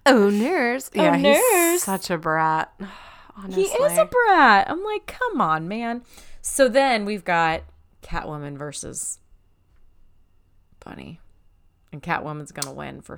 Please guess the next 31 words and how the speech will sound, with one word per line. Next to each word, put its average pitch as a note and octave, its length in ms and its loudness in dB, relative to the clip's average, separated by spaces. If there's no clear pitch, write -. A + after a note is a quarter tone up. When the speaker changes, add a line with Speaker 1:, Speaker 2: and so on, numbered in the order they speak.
Speaker 1:
Oh, C#4+ 220 6
Speaker 2:
sure. - 20 2
Speaker 1:
yeah, C4+ 280 6
that's A#3+ 300 0
right. E3+ 220 0
I D#3 100 -2
forgot - 300 -12
about - 260 -10
that. - 320 -10
Yeah, G3 140 2
d-, F3+ 200 -8
he A#3+ 160 4
should A3+ 220 6
not F3 220 6
have E3 100 0
entered D#3+ 300 -4
into D#3 240 -6
that C#3+ 220 0
one. C3+ 180 -6
That E3 180 -2
was D#3 460 -8
not G#3+ 240 2
gonna F#3 160 -2
go F3 120 -2
Speaker 2:
No. E3 80 2
Speaker 1:
well D#3 280 0
either D3+ 260 -8
way D3 160 -4
for - 160 -10
him. D3 460 -6
Speaker 2:
No. - 240 -18